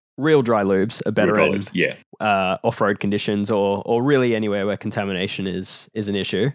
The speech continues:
Speaker 2: Yeah.
Speaker 1: Uh, what, what are some great examples of such a dry lube?
Speaker 2: So top, as we all sort of mentioned, are your immersive waxes. So, uh, things like your, um, molten speed wax and, and hot melt. So, uh,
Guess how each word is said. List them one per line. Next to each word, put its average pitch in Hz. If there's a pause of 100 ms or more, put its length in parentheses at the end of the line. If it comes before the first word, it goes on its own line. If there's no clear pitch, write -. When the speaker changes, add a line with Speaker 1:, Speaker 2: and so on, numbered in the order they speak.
Speaker 2:
Yeah. 90 (220)
Speaker 1:
Uh, 110
what, 131
what 131
are 139
some 117
great 110
examples 101
of 90
such -
a -
dry 87
lube? 90 (640)
Speaker 2:
So 117
top, 165
as 120
we 110
all 104
sort 104
of 98
mentioned, 98
are 92
your 90
immersive 92
waxes. 107
So, 87 (200)
uh, 87
things 85
like 82
your, 82
um, 78
molten 87
speed -
wax 87
and, 80
and 82
hot -
melt. 185 (540)
So, 90
uh, -